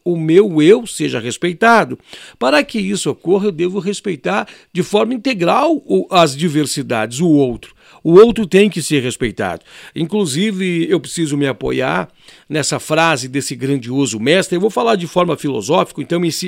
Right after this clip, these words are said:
esse pai da filosofia, né, eh, Jesus Cristo, que ele diz, né, que para eu me re-, eu poder a respeitar, né, a lei se resume em eu respeitar o meu próximo como a mim mesmo.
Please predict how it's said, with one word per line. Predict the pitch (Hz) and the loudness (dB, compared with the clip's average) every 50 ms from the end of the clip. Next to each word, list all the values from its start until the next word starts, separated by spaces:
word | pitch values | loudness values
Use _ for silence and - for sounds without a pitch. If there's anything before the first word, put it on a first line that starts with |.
| - 160 | -8 -8
esse | 135 - - 160 | -8 -6 -8 -8
pai | - _ 175 180 202 240 226 180 | -6 _ 0 2 4 4 2 2
da | 147 143 | 0 -4
filosofia, | 113 135 123 127 113 110 117 101 - 156 165 190 196 170 131 104 - _ _ _ - _ | -4 -6 -8 -8 -6 -6 -8 -8 -4 -2 0 4 4 4 4 2 -4 _ _ _ -20 _
né, | - 120 127 147 180 175 - - - - - - _ | -4 0 2 4 2 2 0 -4 -16 -20 -20 -16 _
eh, | - 143 139 139 139 131 127 123 123 123 123 120 120 | 2 4 4 6 4 4 2 2 0 0 -2 -2 -2
Jesus | 110 - 175 185 147 131 131 117 - | -2 0 0 0 0 0 -2 -4 -6
Cristo, | - - 175 202 233 233 - - - 131 113 - _ - - - - _ _ | -2 0 0 2 2 2 0 -2 -4 -8 -10 -10 _ -20 -20 -20 -20 _ _
que | - 202 233 240 240 | -10 -6 -4 4 6
ele | 208 196 240 277 | 6 6 6 0
diz, | 226 233 262 254 220 147 131 | -2 -2 -2 -2 -2 -2 -2
né, | 151 151 165 190 190 - _ _ - - _ _ _ _ | -2 0 0 -2 -2 -6 _ _ -20 -20 _ _ _ _
que | - 180 208 214 214 208 | -6 -2 -2 0 0 -2
para | 170 - 202 196 190 180 175 185 | -2 0 2 4 4 6 6 6
eu | 214 240 262 | 6 6 4
me | 254 233 214 | 4 2 2
re-, | 165 160 175 165 160 170 185 180 | 2 2 2 4 4 4 4 4
eu | 196 196 214 233 | 4 4 4 4
poder | 170 180 196 165 147 160 160 151 - - | 2 0 -2 0 2 2 2 2 0 -2
a | - 165 143 139 139 135 123 107 | -4 -2 0 0 0 -2 -4 -4
respeitar, | - 156 147 - - 147 127 - 170 190 202 190 143 113 | -6 -6 -6 -4 -6 -6 -4 0 4 4 4 4 2 0
né, | 113 127 151 175 | -2 -2 0 0
a | 185 165 147 | 0 2 2
lei | 143 151 170 202 233 233 190 | 4 8 10 10 10 10 8
se | - 180 | 2 0
resume | 165 156 151 143 135 185 202 202 180 165 170 | 0 0 0 2 4 4 4 6 6 4 6
em | 180 185 | 6 8
eu | 185 180 175 | 6 6 4
respeitar | 147 127 143 165 160 - - 160 139 - - 147 151 147 | 2 0 -2 -2 -2 0 -2 -2 0 2 2 2 2 2
o | 147 139 | 2 4
meu | 143 170 220 277 | 6 6 6 6
próximo | 277 - 226 202 196 196 180 - 214 254 | 6 4 4 4 6 4 4 2 -2 -4
como | 214 - 254 262 302 | -4 -4 -4 -2 -2
a | 294 | 0
mim | 294 311 339 | 2 4 6
mesmo. | 359 359 339 320 311 247 190 139 131 | 6 6 6 6 4 4 0 -2 -6